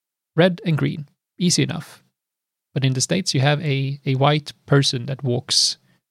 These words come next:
when, when you're supposed to walk. And that became a, a joke, which we, in the end, realized wasn't appropriate. <laughs> Uh, but it's, it's part of the group.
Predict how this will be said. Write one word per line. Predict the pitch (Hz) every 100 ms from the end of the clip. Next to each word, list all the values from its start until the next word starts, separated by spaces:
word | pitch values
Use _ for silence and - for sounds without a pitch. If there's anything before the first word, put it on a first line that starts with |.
| _
when, | 131 120
when | 135 123
you're | 120 117 -
supposed | - 131 123
to | 135
walk. | 175 160 - - _ - - - - - _ _ _ _
And | 185 185 175
that | 165 160 -
became | 165 151 143
a, | 143 127 127 127
a | 147 139
joke, | 135 123 123 - - - _ _ _ _ _ _
which | 151 143 -
we, | 139 127 123 - _ _
in | 165 156
the | 139
end, | 135
realized | 127 123 123
wasn't | 139 123 139 -
appropriate. | 143 135 127 - 123 131 - -
<laughs> | - - - - - - - - _
Uh, | 127 120 127 135 - _ _ _ _
but | 143 147
it's, | 165 147 -
it's | 190 -
part | - - 185 185 160
of | 147 135 139 _ _ _ -
the | 147
group. | 131 147 139 -